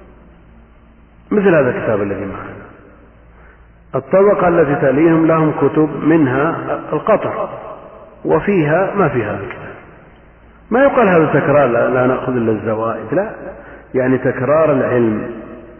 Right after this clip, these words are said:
وتقليبه على أكثر من وجه مقصود لأهل العلم لأنه يثبت بهذه الطريقة. أما ما يسلك الآن في بعض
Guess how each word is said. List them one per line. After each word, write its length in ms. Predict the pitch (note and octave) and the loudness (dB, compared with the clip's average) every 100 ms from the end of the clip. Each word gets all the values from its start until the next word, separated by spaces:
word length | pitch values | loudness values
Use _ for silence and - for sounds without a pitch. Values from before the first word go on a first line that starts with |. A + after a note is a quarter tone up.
| B2 | -8
وتقليبه 640 | A#2 A#2 A#2 B2+ D#3 C#3 | -4 -4 -2 2 2 2
على 320 | B2+ B2 A#2+ D#3+ | 0 0 0 -2
أكثر 320 | - D3+ C3 | 0 0 2
من 160 | C3 | 2
وجه 420 | B2+ A#2+ A#2+ - - - - - - - - - | 2 2 0 -4 -10 -12 -16 -20 -20 -20 -20 -6
مقصود 480 | A#2 - - G#3+ F#3+ | -4 -4 0 2 4
لأهل 300 | C#3+ B2 A#2+ | 2 2 0
العلم 300 | A#2+ E3+ C#3 | 0 4 4
لأنه 320 | B2 B2 C#3+ | 4 4 4
يثبت 240 | G3+ A#3 G3 | 4 0 0
بهذه 280 | F#3 C#3+ C3+ | 0 0 -2
الطريقة. 500 | B2 B2 A#2 A2+ - - - - - - - - - _ - _ _ _ _ _ _ _ _ _ - - - | -4 -4 -4 -6 -10 -18 -20 -20 -20 -20 -20 -20 -20 _ -20 _ _ _ _ _ _ _ _ _ -20 -20 -6
أما 260 | B2 C3 B2 | 0 2 2
ما 180 | C3+ | 4
يسلك 480 | F#3 F#3+ C#3+ B2 A2+ | 4 4 2 -2 -2
الآن 420 | A2+ B2 B2+ A2+ | -4 -2 -2 -4
في 180 | G2+ G#2+ G2+ | -4 -6 -2
بعض 240 | A#2+ A#2 | -2 -4